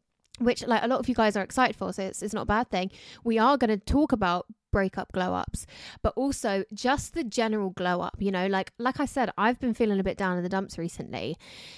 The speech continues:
So I need a glow up as well. And that's what I've been working on. It's, it's not just a physical glow up, you know, it's not about, "Oh, let's clear up our skin and drink loads of water and go to the gym." Like,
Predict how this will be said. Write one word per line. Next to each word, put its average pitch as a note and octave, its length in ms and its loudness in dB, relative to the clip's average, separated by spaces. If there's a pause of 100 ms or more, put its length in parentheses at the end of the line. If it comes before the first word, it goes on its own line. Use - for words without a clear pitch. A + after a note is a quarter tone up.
So C4+ 340 2
I E4 220 4
need F#4+ 180 4
a E4 40 0
glow D4 160 6
up C#4+ 80 8
as C#4 120 0
well. D4+ 200 6
And A#3+ 120 2
that's C#4+ 160 0
what - 120 -2
I've B3+ 180 2
been C#4 140 -2
working B3 360 2
on. A3 360 0
It's, A#3 260 -2
it's C4+ 220 0
not C#4+ 240 0 (320)
just - 280 4
a B3 60 2
physical A3+ 560 4
glow F#3 240 4
up, D#3+ 160 4
you F#3+ 100 0
know, F3+ 140 2
it's G3+ 160 -2
not A#3+ 140 0
about, G3+ 320 2 (320)
"Oh, C4+ 260 4
let's - 180 0
clear C4+ 280 -2
up B3 140 0
our B3+ 120 2
skin A#3+ 480 0
and G3+ 140 -2
drink A3+ 200 0
loads A3+ 200 2
of G#3 80 0
water A3 280 4
and F#3+ 140 -4
go G#3 140 2
to - 160 -8
the A3 100 2
gym." G#3 380 4
Like, E3+ 140 0